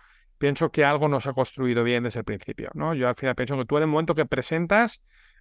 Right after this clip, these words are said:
ahí tiene que estar claro tu valor diferencial, tiene que estar claro lo que haces,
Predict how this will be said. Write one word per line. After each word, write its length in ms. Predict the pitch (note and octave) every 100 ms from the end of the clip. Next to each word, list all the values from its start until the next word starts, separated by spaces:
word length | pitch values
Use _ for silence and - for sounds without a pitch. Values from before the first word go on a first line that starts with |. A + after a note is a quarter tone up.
| _
ahí 260 | E3 D#3 E3+
tiene 200 | D3+ B2+
que 60 |
estar 260 | A#2+ B2+ B2
claro 380 | D3 E3 G3+ F3+
tu 80 |
valor 220 | C#3 B2+ C#3+
diferencial, 520 | - B2+ B2 - E3+
tiene 180 | D3+ D3
que 80 | C3
estar 220 | C#3 A#2+
claro 180 | C#3+ C3+
lo 120 | B2+
que 140 | C3
haces, 480 | D3+ F3+ G#3+ G#3+ -